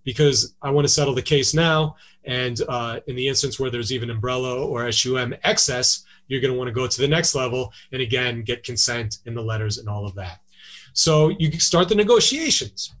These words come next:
okay? And you ask them and you hound them to see if they're ready to talk turkey. They're gonna say, "Well, we're not gonna pay you the whole amount. You know, we get a credit, and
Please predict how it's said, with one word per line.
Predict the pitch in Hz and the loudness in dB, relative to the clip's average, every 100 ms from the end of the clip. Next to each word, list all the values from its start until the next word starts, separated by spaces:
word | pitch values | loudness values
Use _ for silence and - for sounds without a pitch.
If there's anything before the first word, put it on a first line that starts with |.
| - | -16
okay? | 117 175 214 247 - - - - | -6 0 0 0 -6 -20 -14 -2
And | 147 151 151 | 2 4 4
you | 143 147 | 4 4
ask | 143 - | 4 4
them | 190 208 | 4 6
and | 190 | 4
you | 135 | 4
hound | 113 143 160 | 2 4 4
them | 196 | 4
to | - | 2
see | - 147 | 2 2
if | 139 | 2
they're | 139 | 4
ready | 139 139 | 4 0
to | 120 | -2
talk | - 127 | -6 -6
turkey. | - 190 190 208 202 _ _ - _ | 0 0 0 -6 -8 _ _ -20 _
They're | - 135 | -2 0
gonna | 139 | 0
say, | - 143 | 2 2
"Well, | 262 285 247 | 2 6 6
we're | 190 | 6
not | 180 | 6
gonna | 160 | 2
pay | 151 160 | 2 4
you | 147 | 2
the | 131 | 2
whole | 139 208 | 6 6
amount. | 202 190 185 196 | 8 6 4 2
You | 127 | 2
know, | 147 | 2
we | 160 | 4
get | 147 123 | 2 0
a | |
credit, | - 208 214 202 196 190 - - - | 0 4 6 8 6 4 -4 -20 -8
and | 131 131 123 | -4 -2 -2